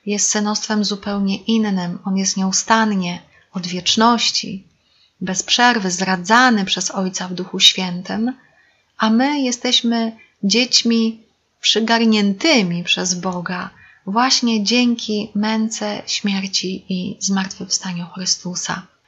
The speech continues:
I to bycie synami, córkami Boga, mężczyznami, kobietami według Jego zamysłu sprawia, że możemy w świecie stawać się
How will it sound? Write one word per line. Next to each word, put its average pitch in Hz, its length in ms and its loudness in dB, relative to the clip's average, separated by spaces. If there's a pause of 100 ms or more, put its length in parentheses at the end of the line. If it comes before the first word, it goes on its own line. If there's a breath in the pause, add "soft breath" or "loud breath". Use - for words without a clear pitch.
I 214 80 -2
to 226 120 4
bycie 214 680 4
synami, 226 580 2
córkami 220 560 0
Boga, 185 540 0
mężczyznami, 196 840 0
kobietami 208 540 -2
według 190 340 -6
Jego 208 240 -2
zamysłu 196 540 -2
sprawia, 233 520 -2
że 214 280 -2 (160)
możemy 220 760 2 (320)
w - 80 -14
świecie 277 480 2
stawać 226 480 2
się 220 420 2